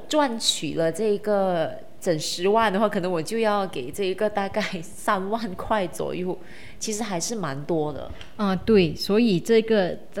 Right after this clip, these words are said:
Speaker 2: 他介绍这个产业盈利税，基本上他就是要避免那个房价，呃，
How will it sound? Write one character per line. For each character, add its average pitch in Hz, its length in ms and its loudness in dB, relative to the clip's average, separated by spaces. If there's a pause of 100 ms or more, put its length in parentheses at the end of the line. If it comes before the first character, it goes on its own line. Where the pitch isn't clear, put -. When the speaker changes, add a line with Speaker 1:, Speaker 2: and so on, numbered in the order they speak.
Speaker 2:
他 269 220 2
介 277 180 2
绍 254 160 6
这 220 80 4
个 220 80 6
产 170 240 0
业 202 100 2
盈 170 220 -2
利 185 80 2
税， 190 180 0
基 190 160 -2
本 151 200 0
上 170 180 -2
他 165 100 0
就 175 140 -2
是 180 220 0
要 165 160 2
避 196 260 -2
免 147 300 0
那 156 100 0
个 147 460 -2
房 151 480 -2
价， 175 280 -2
呃， 131 240 -8